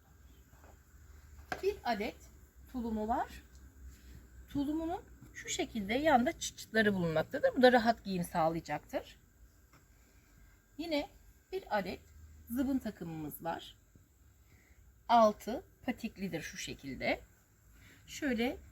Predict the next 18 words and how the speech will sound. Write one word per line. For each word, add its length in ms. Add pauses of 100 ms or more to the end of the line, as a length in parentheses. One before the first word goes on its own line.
(160)
bir 220
fırfır 640 (280)
ve 240
fiyonk 360
detayı 340
da 140
bulunmaktadır 640
ürünün. 400 (1700)
Yine 300 (120)
şu 140
şekilde 480
fiyonklu 600
tatlı 300
bir 60
şapkamız 640
var. 300 (2250)
Bir 140
adet 460